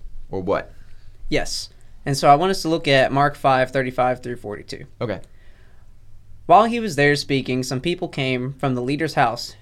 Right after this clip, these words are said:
Speaker 2: to say, and he being Christ, by the way. Um, but while Jesus was speaking, some people came from the leader's house to say,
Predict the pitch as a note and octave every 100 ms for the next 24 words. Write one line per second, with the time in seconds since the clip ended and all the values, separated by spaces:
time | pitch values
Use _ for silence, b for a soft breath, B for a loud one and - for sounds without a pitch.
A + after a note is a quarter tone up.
0 | - B2+ B2+ A2 C3 - B2 C#3 C3+ A#2+
1 | A#2+ A#2+ G#2 - - - - - - -
2 | b b - C3+ B2+ A#2+ A#2 G#2 B2 C#3+
3 | D3+ C3 C#3+ C#3+ D3 - A#2 A#2 B2 C#3+
4 | F3 F#3 F#3 D3 C3+ C#3 C3+ B2 B2+ C#3+
5 | C#3 B2 - B2 - D#2